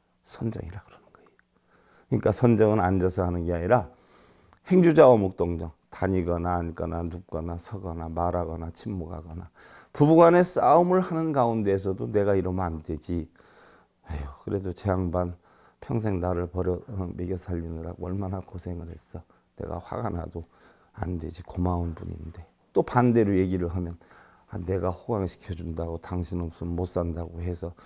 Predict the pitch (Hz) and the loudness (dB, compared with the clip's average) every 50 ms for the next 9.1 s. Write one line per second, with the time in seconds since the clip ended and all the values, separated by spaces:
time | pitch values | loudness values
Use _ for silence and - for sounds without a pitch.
0 | - - - - - _ _ - - 123 127 123 104 90 90 85 78 90 90 - | -20 -20 -20 -20 -20 _ _ 0 2 2 2 2 0 -2 -2 -4 -6 -8 -12 -6
1 | - 95 87 92 82 - - 82 85 92 92 - 98 85 82 80 - - - 113 | -4 -2 -2 -2 -2 -2 -4 -4 -4 -4 -6 -6 -6 -6 -6 -8 -10 -10 -8 -8
2 | 127 135 120 95 87 - - - - - 151 156 147 135 107 101 87 85 85 87 | -6 -4 -4 -6 -6 -8 -10 -14 -10 -8 -6 -4 -4 -4 -4 -4 -6 -6 -6 -8
3 | - - _ - 87 80 87 82 85 82 - - - - - 107 104 92 - - | -10 -12 _ -10 -10 -10 -10 -12 -14 -14 -18 -18 -20 -12 -10 -8 -8 -8 -8 -8
4 | - 90 82 101 98 101 92 87 90 - - _ - 113 98 104 92 85 82 82 | -10 -6 -4 -2 -2 -2 -2 -4 -6 -8 -12 _ -8 -8 -6 -6 -8 -10 -10 -12
5 | 85 - 92 95 - _ _ _ _ _ _ _ _ _ - _ _ _ - 90 | -12 -14 -16 -16 -16 _ _ _ _ _ _ _ _ _ -20 _ _ _ -8 -6
6 | 87 90 98 87 85 85 85 85 82 - - - - 123 107 92 82 82 82 80 | -4 -2 -4 -4 -4 -6 -6 -6 -8 -10 -12 -10 -8 -8 -8 -8 -8 -10 -12 -14
7 | 78 82 87 87 - - - - - 90 85 85 101 98 _ _ _ - 92 92 | -16 -16 -16 -18 -18 -18 -20 -20 -18 -16 -16 -16 -16 -18 _ _ _ -10 -8 -8
8 | 98 107 110 113 - 120 110 113 120 139 139 139 143 139 139 135 - - - - | -8 -10 -10 -10 -10 -10 -8 -8 -8 -8 -8 -8 -10 -8 -10 -10 -10 -12 -16 -16
9 | - 76 | -16 -16